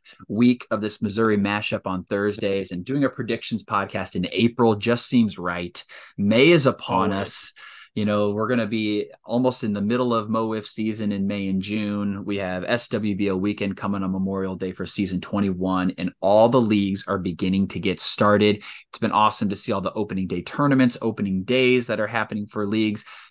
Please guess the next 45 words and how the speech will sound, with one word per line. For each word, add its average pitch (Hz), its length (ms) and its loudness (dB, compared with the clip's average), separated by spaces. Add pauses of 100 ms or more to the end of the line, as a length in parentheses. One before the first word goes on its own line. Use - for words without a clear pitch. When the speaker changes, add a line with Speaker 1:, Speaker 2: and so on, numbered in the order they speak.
(120)
Speaker 1:
H 123 240 4
R 110 200 6
L 107 200 4
celebrating 107 600 0
their 104 200 -4
opening 104 320 -4
day 98 140 -4
for 95 140 -12
season 95 360 -4
twenty. 117 600 6 (220)
Um, 87 380 -2
it's 87 180 -6
an - 80 -8
incredible 101 440 2
feat - 380 -4
to, 95 280 -4
to 107 120 -4
get 113 240 2
to 101 80 0
two 110 260 4
decades 98 520 0
worth 95 180 -6
of 90 100 -8
wiffle 95 280 -2
ball. 92 260 0
So 92 180 -6
congratulations 92 840 -2
to - 140 -2
H 95 200 0
R 95 180 2
L, 92 280 2 (200)
who 104 100 0
we 98 100 2
mentioned 95 380 0
earlier 95 420 -2
in 92 100 -4
this 92 160 -6
podcast. 90 640 -2 (360)
To 131 80 4
all 147 160 10
the 165 120 6
leagues 151 220 4
that 143 100 4
we 139 80 4
mentioned, 151 600 2